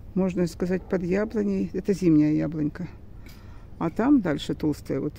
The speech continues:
большое я-, большая яблоня. Это Данешта. То есть здесь закрывает его. И, может быть, поэтому он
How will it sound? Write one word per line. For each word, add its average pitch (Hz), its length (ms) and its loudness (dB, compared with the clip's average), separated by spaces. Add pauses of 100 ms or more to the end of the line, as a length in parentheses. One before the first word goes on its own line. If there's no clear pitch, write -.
(240)
большое 147 500 0
я-, 135 140 -2
большая 143 400 -4
яблоня. 147 260 0
Это 190 160 0
Данешта. 165 540 0 (600)
То 196 80 -2
есть 185 320 0
здесь 202 380 -2
закрывает 165 640 0
его. 240 300 2 (260)
И, 185 80 0
может 190 280 2
быть, 175 180 0
поэтому 185 540 2
он 175 140 4